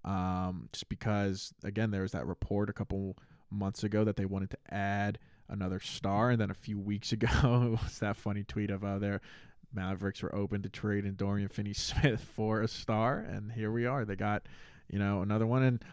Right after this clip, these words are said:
I understand it from that perspective, from, uh, the Dallas Mavericks' perspective is, uh, they want to win now. They want to keep Luka happy, and they want to win now.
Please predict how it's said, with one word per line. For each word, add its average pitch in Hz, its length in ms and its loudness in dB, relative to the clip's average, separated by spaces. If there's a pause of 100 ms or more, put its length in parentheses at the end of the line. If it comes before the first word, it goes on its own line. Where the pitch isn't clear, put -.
I 135 140 4
understand 151 680 4
it - 100 -2
from 113 200 -2
that 107 240 2
perspective, - 580 -4
from, 98 300 -2 (560)
uh, 92 260 -2
the 98 140 -2 (580)
Dallas 101 320 2
Mavericks' 101 420 -2
perspective 101 520 -4
is, 98 300 -2 (720)
uh, 101 340 2
they 127 420 8
want 113 400 2
to - 120 -4
win 98 300 0
now. - 240 -4 (100)
They 101 180 4
want 104 400 2
to 98 540 -2 (380)
keep 131 260 2
Luka 127 260 2
happy, 117 440 2 (100)
and 107 80 -8
they 104 60 -2
want 104 240 -4
to - 100 -6
win 101 320 -2
now. 104 360 -2